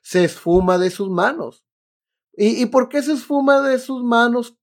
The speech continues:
eh, este, la felicidad? Porque buscan en los lugares equivocados.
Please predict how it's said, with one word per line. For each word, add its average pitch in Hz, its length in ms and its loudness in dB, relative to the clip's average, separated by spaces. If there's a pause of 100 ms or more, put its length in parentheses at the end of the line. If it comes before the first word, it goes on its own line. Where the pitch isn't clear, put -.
eh, 214 380 2
este, 208 340 0
la 214 200 2
felicidad? 226 500 0
Porque 254 320 -2 (300)
buscan 233 840 -2
en 214 120 2
los 214 120 6
lugares 214 640 0
equivocados. 233 1040 -2